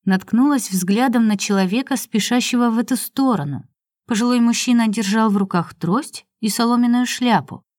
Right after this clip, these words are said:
Лихо закрученные седые усы и старинный сюртук напоминали мне что-то из портретной галереи в библиотеке.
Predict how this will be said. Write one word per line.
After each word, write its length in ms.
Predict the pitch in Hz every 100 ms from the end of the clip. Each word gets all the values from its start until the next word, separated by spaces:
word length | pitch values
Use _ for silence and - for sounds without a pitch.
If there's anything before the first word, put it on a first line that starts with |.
| _ _ _ -
Лихо 380 | 190 196 196 175
закрученные 640 | 180 185 180 180 180 170
седые 400 | - 175 175 165
усы 420 | 170 - - 233
и 340 | 160 - - 185
старинный 600 | - 175 170 165 160 156
сюртук 600 | - 156 - 320 370 - _ _
напоминали 680 | 185 180 185 196 226 294 294
мне 200 | 277 269
что-то 400 | 247 - 262 -
из 120 | 262
портретной 680 | - 240 196 - 254 262 247
галереи 560 | 226 233 233 233 240 240
в 40 |
библиотеке. 880 | 202 233 233 247 254 269 220 - -